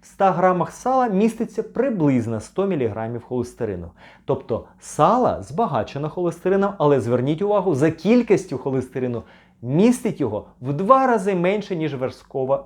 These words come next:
масло. Для тих, кому сало дозволяє споживати релігія, вживати його можливо,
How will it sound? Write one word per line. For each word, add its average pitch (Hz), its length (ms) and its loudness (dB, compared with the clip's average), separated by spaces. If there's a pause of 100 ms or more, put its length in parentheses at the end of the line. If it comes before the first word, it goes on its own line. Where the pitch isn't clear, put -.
масло. 104 540 -4 (800)
Для 196 200 10
тих, - 280 0
кому 185 220 2
сало 180 380 2
дозволяє 131 880 0
споживати 185 800 0
релігія, 170 640 4
вживати 120 480 -2
його 139 180 0
можливо, 190 680 0